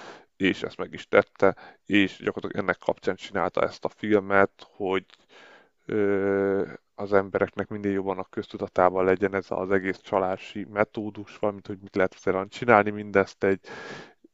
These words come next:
itt azért inkább thriller köntösbe ágyazva, hogy ténylegesen utána mennek a rablóknak, és megpróbálják őket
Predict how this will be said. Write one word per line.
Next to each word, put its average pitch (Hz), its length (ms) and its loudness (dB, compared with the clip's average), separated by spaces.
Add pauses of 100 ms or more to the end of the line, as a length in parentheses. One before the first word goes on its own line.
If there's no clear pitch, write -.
(300)
itt - 220 -6
azért 101 300 2
inkább 101 380 2
thriller 95 580 2
köntösbe 95 840 -2 (360)
ágyazva, 95 760 4
hogy 95 160 -4
ténylegesen 95 500 4
utána 92 260 -4
mennek 92 300 -8
a - 40 -2
rablóknak, 95 560 -4
és - 100 -20
megpróbálják 95 580 -6
őket - 280 -10